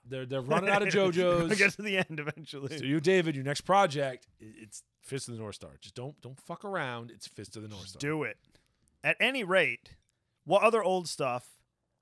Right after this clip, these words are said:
Speaker 2: would you like to see redone, modern animation? And are there any sequels to any shows,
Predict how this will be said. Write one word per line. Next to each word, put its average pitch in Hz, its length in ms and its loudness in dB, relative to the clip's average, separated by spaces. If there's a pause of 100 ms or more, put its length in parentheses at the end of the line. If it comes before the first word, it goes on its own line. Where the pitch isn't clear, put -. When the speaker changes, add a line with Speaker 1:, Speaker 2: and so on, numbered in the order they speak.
Speaker 2:
would 131 160 -10
you 135 120 -4
like 131 440 -2
to 127 100 -12
see 135 640 -6 (100)
redone, 123 540 -8 (400)
modern 120 360 -4
animation? 117 600 -10 (500)
And 160 540 2 (480)
are 156 140 2
there 147 180 0
any 151 680 -6
sequels 110 1200 -12
to - 120 -16
any 110 200 -16
shows, 104 840 -14